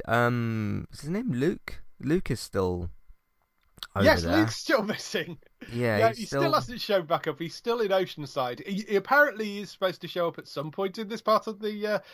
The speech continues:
Speaker 2: season, but yes, um, I, nothing at the moment.
Speaker 1: Hmm. Do you reckon they might, like, instead of giving him a scene with dialogue, they might just,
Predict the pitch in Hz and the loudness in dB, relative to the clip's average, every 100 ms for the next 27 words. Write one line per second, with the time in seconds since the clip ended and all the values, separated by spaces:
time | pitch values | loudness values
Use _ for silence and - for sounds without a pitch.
0 | - _ - 226 175 233 180 147 160 135 | -20 _ -2 -2 -2 -6 -6 2 4 4
1 | - - - - 156 156 - - - - | 0 -20 -20 -12 -2 0 0 -8 -16 -10
2 | 143 135 131 127 _ _ _ _ _ - | -6 -6 -8 -18 _ _ _ _ _ -4
3 | 131 127 131 120 143 160 151 156 135 139 | -4 -6 -14 -16 -8 -4 0 0 -2 -4
4 | 135 123 104 - - _ _ _ _ - | 0 0 -2 -14 -20 _ _ _ _ -20
5 | - 120 107 101 104 - _ _ _ - | -8 -4 -2 -4 -6 -14 _ _ _ -20
6 | - - - - 156 - 202 202 175 160 | -20 -18 -14 0 2 2 0 0 2 0
7 | - - - 131 127 - - - _ _ | -2 -6 2 4 4 0 -14 -16 _ _
8 | - 127 - 147 156 139 139 127 123 123 | -4 -2 -2 -2 -2 0 -2 0 0 2
9 | 110 101 - - 127 104 87 85 92 - | 0 -2 -6 -2 0 0 0 -4 -6 -8
10 | 95 98 87 - - - - _ 117 107 | -4 -4 -4 -12 -20 -20 -20 _ 2 2
11 | 101 85 82 87 - 101 107 104 87 - | 2 0 -2 -4 -6 0 4 4 2 -2
12 | 107 - | -8 -8